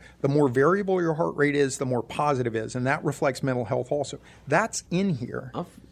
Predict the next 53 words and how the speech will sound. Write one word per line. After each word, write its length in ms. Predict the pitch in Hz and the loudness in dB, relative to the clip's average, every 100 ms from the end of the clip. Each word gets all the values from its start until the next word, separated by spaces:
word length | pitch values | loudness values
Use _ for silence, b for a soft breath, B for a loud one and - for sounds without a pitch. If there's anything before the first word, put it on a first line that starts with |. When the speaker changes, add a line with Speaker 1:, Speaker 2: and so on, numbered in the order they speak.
| - | -4
Speaker 2:
I 60 | |
feel 160 | 147 220 | 2 6
like 200 | 208 156 | 6 8
that 180 | 156 160 | 8 8
would 120 | 147 | 8
be 140 | 139 | 8
better 460 | 120 117 131 135 127 | 8 8 8 8 8
than 240 | 120 120 | 6 4
an 80 | 113 | 4
intervention, 640 | 123 131 101 117 151 139 113 | 2 2 4 4 4 4 4
like 220 | 107 101 | 4 2
a 40 | |
bunch 260 | 101 127 131 | 4 4 6
of 40 | |
your 140 | 131 117 | 4 4
friends 320 | 123 147 147 | 6 4 4
come 180 | 147 139 | 2 4
around, 180 | 131 - | 2 4
like 140 | 143 | 6
a 80 | 139 | 8
computer 540 | 135 - 175 180 165 | 8 6 4 2 2
coming 340 | - 160 151 143 | 8 8 10 6
and 140 | 135 | 6
be 80 | 131 | 6
like, 420 | 123 117 101 - B B B - | 4 2 0 -8 B B B 0
just 180 | 117 - | 4 8
sends 220 | 147 139 | 8 8
you 80 | 135 | 6
an 100 | 127 | 6
email, 260 | 127 123 | 6 6
it's 80 | 104 | 6
like, 200 | 98 92 | 2 2
"Hey, 260 | 101 95 - b b | 2 0 -2 b b
hey, 160 | 110 104 | 0 2
Henry, 560 | 101 92 90 90 85 95 - - - - - - - - | 2 0 0 -2 -4 -10 -18 -20 -20 -20 -20 -20 -20 -8
what's 260 | 85 107 - | 2 2 2
going 320 | 104 95 90 | 0 0 -2
on, 240 | 87 85 | -4 -4
bro?" 140 | 82 87 | 0 2
Speaker 1:
McNeil, 320 | 185 202 196 | 4 2 2
that's 220 | 202 - | 2 0
exactly, 720 | 196 131 147 156 - - - | 0 6 6 8 10 10 10
Speaker 2:
<laughs> 20 | |
Speaker 1:
or, 320 | - 240 254 247 | 6 4 4 0
or, 180 | 285 | -6
you 140 | 247 254 | 0 2
know, 140 | 240 | 4
that's 260 | 190 220 262 | 2 2 2
exactly 640 | 208 139 185 196 208 214 | 0 2 4 2 2 4
what 160 | 175 165 | 4 4
I 100 | 160 | 4
think 300 | 175 160 - | 2 -2 0
is, 260 | 151 131 | 0 0